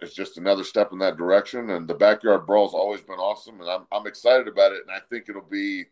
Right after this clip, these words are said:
look, if they're getting seven, I would take West Virginia all day on that, just for the fact that it's gonna be a absolute dogfight.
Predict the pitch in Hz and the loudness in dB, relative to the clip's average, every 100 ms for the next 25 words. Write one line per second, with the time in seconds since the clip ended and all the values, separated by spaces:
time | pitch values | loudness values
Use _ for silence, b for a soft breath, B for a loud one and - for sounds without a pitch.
0 | _ _ _ _ _ _ - 98 - 98 | _ _ _ _ _ _ -6 -4 -4 -8
1 | 85 123 - 117 - - - 101 107 101 | -2 -2 0 -4 -6 -10 -2 0 0 0
2 | 92 92 - 98 82 90 - 76 85 82 | 0 -2 -4 -8 -4 -4 -4 -10 -12 -8
3 | 80 76 67 82 71 71 78 71 - _ | -4 -4 -4 -8 -10 -12 -10 -10 -12 _
4 | 104 107 120 87 82 _ 92 92 - 90 | -8 -4 -2 -2 -4 _ 4 4 4 -2
5 | 85 - - 92 80 71 85 76 - 78 | -2 -6 -4 -4 -4 -6 -6 -6 -8 -8
6 | 73 - 80 - 73 76 69 - _ - | -8 -6 -4 -6 -10 -10 -12 -14 _ -2
7 | 64 - 50 50 | -2 -2 -6 -8